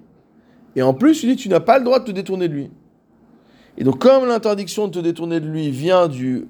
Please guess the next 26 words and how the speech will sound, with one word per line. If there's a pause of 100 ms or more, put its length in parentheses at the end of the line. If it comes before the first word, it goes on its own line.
(120)
assez, (680)
de
la
même
manière
que
le
assez
a
été
repoussé
par
l'autre
assez, (320)
enfin
il
a
été
repoussé
que
Osek
Ba
Mitzvah,
pas
Tourmina
Mitzvah